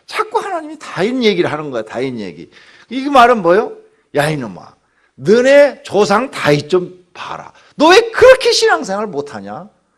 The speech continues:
너네 조상 다윗처럼 좀 신앙생활 좀 해라. 어? 너네 조상 다윗이 얼마나 나를 잘 섬겼냐? 너는 또 그렇게 하면 복을 줄 텐데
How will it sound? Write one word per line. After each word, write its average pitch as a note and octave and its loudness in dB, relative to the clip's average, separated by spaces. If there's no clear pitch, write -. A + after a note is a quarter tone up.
너네 A4 4
조상 F4+ -2
다윗처럼 C#4+ 2
좀 C#4 2
신앙생활 G#3+ -2
좀 D3+ -10
해라. E3 0
어? C4+ 0
너네 E4+ 2
조상 C4+ -2
다윗이 A#3 0
얼마나 D4 4
나를 A3 4
잘 G3+ -8
섬겼냐? G#3+ -10
너는 D4+ 2
또 A#4 -2
그렇게 A#4 -2
하면 E4+ 0
복을 C3+ -8
줄 B2 -14
텐데 E2+ -12